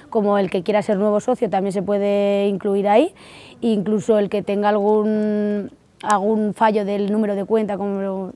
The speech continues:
que hay algunos que han tenido problemas, pues pueden pasar por allí para cambiar los datos.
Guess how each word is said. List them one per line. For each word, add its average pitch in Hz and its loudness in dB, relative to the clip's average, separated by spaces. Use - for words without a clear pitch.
que 208 0
hay 202 0
algunos 208 -4
que - -6
han 196 -2
tenido 202 -4
problemas, 233 0
pues - -6
pueden 190 -4
pasar 202 -2
por 208 -2
allí 208 0
para 226 0
cambiar 190 -2
los 196 -2
datos. 214 -2